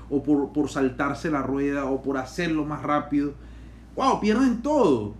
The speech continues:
Y, ojo, yo, yo no, no, no, no estamos ni para juzgarlos, ni para señalarlos, ni nada. O sea, cada quien con lo que tomó su decisión. Pero cuando entendemos que la palabra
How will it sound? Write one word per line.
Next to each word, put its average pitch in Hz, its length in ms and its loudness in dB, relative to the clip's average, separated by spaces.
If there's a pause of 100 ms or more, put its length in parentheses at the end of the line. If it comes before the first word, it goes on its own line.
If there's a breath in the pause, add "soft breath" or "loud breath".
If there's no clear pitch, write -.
(160)
Y, 180 880 0 (420)
ojo, 170 440 2 (160)
yo, 143 240 4
yo 151 80 4
no, 151 340 -4
no, 170 200 -2
no, 165 240 -2
no 165 120 -2
estamos 214 300 -2
ni 214 100 2
para 160 220 -2
juzgarlos, 175 680 0
ni 151 80 -4
para 127 220 -6
señalarlos, 143 600 -4
ni 120 120 -10
nada. 254 300 -2
O - 40 -10
sea, 139 140 -4
cada 104 180 -6
quien 190 160 -4
con 196 180 -4
lo 170 120 -8
que 135 80 -4
tomó 120 400 -8 (260 loud breath)
su - 220 0
decisión. 135 540 0 (600 loud breath)
Pero 175 440 4 (380)
cuando 170 280 2
entendemos 170 560 -2
que 220 100 2
la 175 200 2
palabra 135 540 2